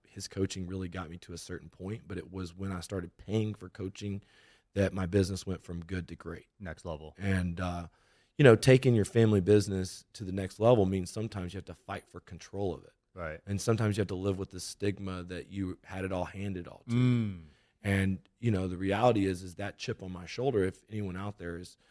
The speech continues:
Speaker 1: got that, that silver spoon stigma,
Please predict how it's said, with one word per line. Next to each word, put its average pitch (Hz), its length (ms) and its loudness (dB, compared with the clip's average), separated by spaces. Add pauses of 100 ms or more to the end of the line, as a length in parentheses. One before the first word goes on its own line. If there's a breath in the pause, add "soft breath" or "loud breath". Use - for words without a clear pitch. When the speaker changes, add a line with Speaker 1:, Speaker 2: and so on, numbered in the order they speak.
(260)
Speaker 1:
got 117 280 6
that, - 240 0
that - 160 -8
silver 101 400 4
spoon 107 420 0
stigma, 107 540 -2